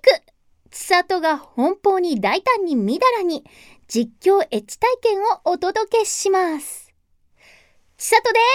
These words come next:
す。皆さん、お元気でしたか？相変わらず元気よくオナニーしてますか？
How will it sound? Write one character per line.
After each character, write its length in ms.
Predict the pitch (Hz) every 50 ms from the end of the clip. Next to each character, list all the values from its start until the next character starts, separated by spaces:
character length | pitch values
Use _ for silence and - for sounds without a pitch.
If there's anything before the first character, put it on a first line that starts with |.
| 587 622
す。 380 | - - - - - - - 427 359 254 233 - _ _ _ _ _ _ _ _ _ _ -
皆 200 | 349 392 466 508
さ 100 | - 466 466 466 539 571 - _ - - - - - -
ん、 60 | 427
お 40 | 392
元 100 | 339 440 453 508 508
気 100 | - 466
で 100 | 480 453
し 60 | -
た 120 | - 370
か？ 100 | - - 330 415 539 539 - - _ _ _ _ _ _ _ _ _ _ _ _ _ -
相 240 | 190 202 247 294 294 _ -
変 160 | - 262 262
わ 100 | 262 269
ら 120 | 247 254
ず 120 | 247 - 233
元 220 | 226 214 220 320 427 427
気 140 | - - 370
よ 80 | 349
く 200 | 330 - 381 - - _ _ - -
オ 120 | 339 359
ナ 140 | 330 330 294
ニ 160 | 269 240 202
ー 20 | 190
し 80 | -
て 100 | - 359
ま 80 | 381 494
す 120 | 571 554 -
か？ 80 | -